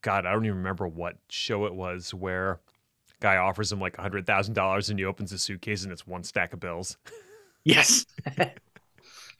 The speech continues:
Speaker 2: Yeah, I don't remember
Speaker 1: Oh.
Speaker 2: what that is either, but that was very funny.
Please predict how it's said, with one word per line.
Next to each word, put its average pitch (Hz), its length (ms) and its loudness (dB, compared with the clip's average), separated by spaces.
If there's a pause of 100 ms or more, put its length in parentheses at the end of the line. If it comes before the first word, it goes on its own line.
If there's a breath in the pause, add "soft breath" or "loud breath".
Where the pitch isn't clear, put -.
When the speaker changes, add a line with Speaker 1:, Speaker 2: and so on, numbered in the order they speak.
(480 loud breath)
Speaker 2:
Yeah, 135 120 8
I 127 40 10
don't 147 100 12
remember 131 200 10
Speaker 1:
Oh. - 20 12
Speaker 2:
what 127 140 10
that 131 140 10
is 123 120 4
either, 120 180 6
but 110 100 0
that 123 120 10
was 110 120 4
very 110 200 6
funny. 113 340 0